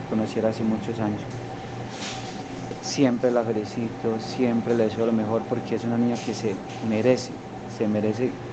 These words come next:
que todas las puertas que, que encuentre en el camino se le abran. Y se le van a abrir solas. ¿Por qué? Porque cuando uno obra de un buen sentimiento y de corazón y con una mente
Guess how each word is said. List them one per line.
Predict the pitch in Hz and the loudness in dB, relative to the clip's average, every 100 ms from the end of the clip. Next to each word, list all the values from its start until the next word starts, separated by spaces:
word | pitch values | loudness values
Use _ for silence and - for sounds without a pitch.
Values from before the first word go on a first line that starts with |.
| - - - | -10 -8 -2
que | - | -2
todas | - 135 135 | 2 4 4
las | 123 - | 2 -2
puertas | - 120 117 107 - | -2 0 0 -4 -6
que, | 117 110 107 110 - - - - - - - - - | -4 -2 -2 -6 -12 -12 -12 -12 -12 -12 -10 -6 2
que | 117 | 4
encuentre | 110 107 131 123 | 2 2 2 4
en | 135 | 0
el | 120 | 2
camino | 117 131 131 123 - - | 0 2 2 -2 -8 -12
se | - - 117 | -10 0 2
le | 110 | 4
abran. | 107 101 101 - - - | 2 2 -2 -8 -8 -4
Y | |
se | 120 | 2
le | 120 | 4
van | 120 | 4
a | |
abrir | 131 139 | 4 2
solas. | 135 143 110 - | 2 2 2 0
¿Por | 117 | -4
qué? | 110 135 120 | 0 2 2
Porque | 113 110 - 110 104 101 98 - - - - - - - - | 0 -2 0 2 2 2 -2 -6 -10 -8 -8 -8 -8 -10 -6
cuando | - 113 117 120 | 0 2 4 4
uno | 127 143 143 | 6 6 6
obra | 139 139 | 4 4
de | 127 110 107 | 2 2 0
un | 113 117 | -2 0
buen | 131 135 131 - | 2 2 0 0
sentimiento | 131 123 117 110 113 113 107 | 0 2 2 2 4 2 2
y | 127 | 2
de | |
corazón | 117 110 107 - 120 107 - - - | 2 0 0 0 -2 -2 -4 -8 -6
y | 113 | -4
con | 117 | 0
una | 110 117 123 | 0 2 2
mente | 131 131 127 120 131 | 4 4 2 0 0